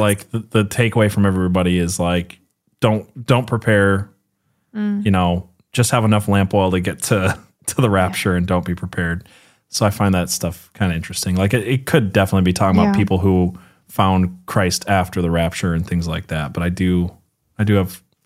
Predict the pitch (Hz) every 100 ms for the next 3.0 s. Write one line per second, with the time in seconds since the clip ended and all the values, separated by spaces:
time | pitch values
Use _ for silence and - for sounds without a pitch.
0 | - 143 120 117 - - 110 104 98 98
1 | 80 85 - 294 - - - 381 392 -
2 | - _ - 285 254 - 294 285 254